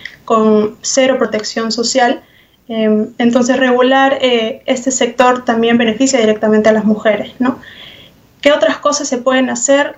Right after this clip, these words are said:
Eh, es clave que el proceso de reapertura, eh, sea rápido y ordenado. ¿Por qué? Porque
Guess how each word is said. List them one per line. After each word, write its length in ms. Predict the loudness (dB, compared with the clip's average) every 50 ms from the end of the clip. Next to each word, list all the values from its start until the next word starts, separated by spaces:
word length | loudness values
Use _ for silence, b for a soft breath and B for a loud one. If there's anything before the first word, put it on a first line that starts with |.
| _
Eh, 460 | -2 -2 0 0 -2 -2 -4 -6 -8 -10 -14 _ _ _ _ _ -2
es 240 | -2 -2 -2 -4
clave 640 | -4 -2 0 2 2 4 4 4 2 2 0 -6 _
que 200 | -8 -4 -2 0
el 120 | 0 -2 -2
proceso 680 | -4 -4 -6 -4 -2 -2 0 0 0 -2 -2 0 2
de 120 | 2 2
reapertura, 960 | 2 0 -2 0 0 -2 -2 -2 -4 -4 -2 0 2 2 2 0 -2 -4 -8 b b b b b b b _
eh, 220 | -4 -2 -2 -4
sea 300 | -4 -2 -2 0 0 0
rápido 720 | 0 0 0 -2 -2 -2 -2 0 0 0 0 0 -2 -8 _ _ _ _ _ _
y 180 | -6 -2 0 0
ordenado. 680 | 0 0 -2 0 0 0 2 0 0 -2 -6 -8 -12 -8 _
¿Por 220 | -4 -2 -2 0
qué? 160 | 2 2 2
Porque 480 | 2 0 -2 -6 -4 -4 -4 -4 -4 0